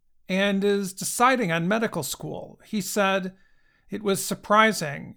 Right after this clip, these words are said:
how much he valued his time playing basketball with friends during college.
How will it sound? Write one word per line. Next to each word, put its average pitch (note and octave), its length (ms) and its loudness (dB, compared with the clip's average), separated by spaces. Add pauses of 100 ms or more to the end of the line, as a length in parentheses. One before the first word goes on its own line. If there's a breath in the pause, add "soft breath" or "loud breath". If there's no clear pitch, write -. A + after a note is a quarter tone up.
(160)
how F#3 240 0
much G#3+ 280 0
he A3 140 0
valued E3+ 540 2
his D#3 180 -6
time E3+ 380 -2
playing F3 300 -2
basketball D3 760 -4
with D3+ 140 -10
friends D#3 600 0
during D#3 280 -4
college. F#3 760 -4